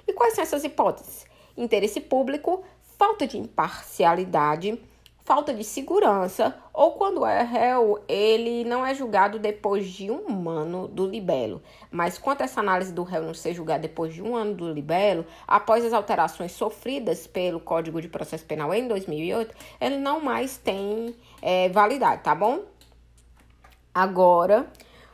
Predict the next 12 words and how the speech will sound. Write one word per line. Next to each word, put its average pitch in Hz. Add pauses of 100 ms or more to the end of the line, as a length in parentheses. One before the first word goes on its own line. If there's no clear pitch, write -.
(300)
questões 214
que -
são 196
interessantes 196
nós 190
discorrermos 220
é 156 (400)
quem 440
pode 214
requerer 220
o 214
desaforamento 214